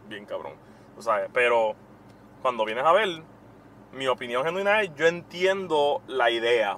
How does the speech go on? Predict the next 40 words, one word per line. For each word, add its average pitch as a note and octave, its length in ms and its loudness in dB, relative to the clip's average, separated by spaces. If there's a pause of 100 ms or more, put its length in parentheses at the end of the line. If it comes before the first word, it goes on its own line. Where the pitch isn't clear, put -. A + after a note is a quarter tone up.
porque G#2+ 160 -4
me G#2+ 80 0
la G#2 60 4
explicaron. A2 540 0
Quieren G2+ 260 -10
hacer G#2+ 180 -8
una G#2 140 -6
familia D#3+ 480 -6
Mustang, D#3+ 460 -4
viene G#2+ 180 -8
el G#2 60 -8
Mustang G#2 260 -6
cuatro - 240 -8
puertas, D3 640 -2
viene G#2 160 -10
el G2+ 60 -12
Mustang G2+ 300 -10
dos G2 120 -10 (160)
puertas, C#3+ 500 0
viene G#2 140 -10
el F#2+ 80 -14
G F#2 100 -14
T, D3 340 0
esto - 400 -16
y C3 40 -8
lo A#2+ 80 2
otro. C#3+ 300 4
¿Sabes D#3+ 140 0
cuál F#3 140 6
es G3 60 6
el - 60 -4
problema? F#3+ 280 0
Que C3+ 100 0
yo B2+ 120 0
lo C#3+ 80 0
que D#3+ 100 0
veo E3+ 120 4
es F3 60 0
un E3+ 100 -6
futuro E3+ 520 0